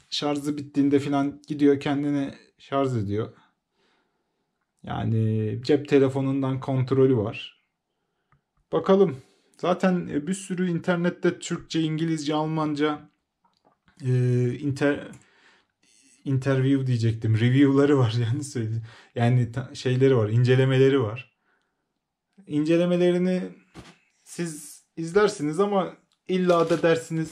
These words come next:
"Oğuzhan abim de incelesin." derseniz yorumlarımı bir sonraki videoda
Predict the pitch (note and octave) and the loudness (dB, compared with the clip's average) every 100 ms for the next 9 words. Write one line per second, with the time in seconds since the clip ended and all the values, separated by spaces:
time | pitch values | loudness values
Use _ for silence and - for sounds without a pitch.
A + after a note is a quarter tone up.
0 | - D#3 D3+ C#3+ D3+ D3+ C#3+ D3 D3 C#3+ | -6 -2 0 2 2 2 2 2 2 4
1 | C3+ C3 C3 C3 B2 - - - - _ | 4 4 2 0 -4 -4 -20 -20 -20 _
2 | - _ - E3 D#3 B2+ C#3 E3 - - | -20 _ -2 0 0 0 -2 -2 -8 -16
3 | - - - _ _ _ _ - _ _ | -20 -20 -20 _ _ _ _ -20 _ _
4 | _ _ _ - C#3+ E3+ E3+ D#3+ D#3+ E3+ | _ _ _ 2 4 6 2 -2 -2 -2
5 | F3+ E3+ D#3+ - F3 D3+ C3+ B2+ C3+ C3 | -2 -4 -10 -8 -2 0 2 0 0 -2
6 | C#3+ A2+ A#2 D3+ | 2 2 2 -2